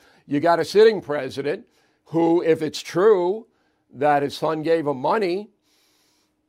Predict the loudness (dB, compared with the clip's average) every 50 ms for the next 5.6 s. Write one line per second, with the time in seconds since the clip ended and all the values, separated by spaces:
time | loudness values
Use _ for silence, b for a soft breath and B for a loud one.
0 | _ _ _ -6 -4 -4 -4 2 4 4 4 4 2 0 0 -2 -2 -2 -4 -4
1 | 0 0 2 2 2 0 0 -2 -2 -2 -2 -2 -4 -8 -12 -14 -14 -14 -16 -18
2 | -20 -18 -18 -16 -16 -18 -20 -20 _ _ _ _ _ _ _ _ _ _ _ -4
3 | -2 0 0 0 -2 -2 -2 -4 -4 -2 -2 -4 -4 -4 -6 -10 -4 0 2 2
4 | 2 2 2 0 -2 -2 -2 -4 -2 -2 -2 -2 -4 -6 -4 -4 -4 -6 -6 -6
5 | -4 -4 -4 -4 -4 -4 -4 -4 -6 -10 -14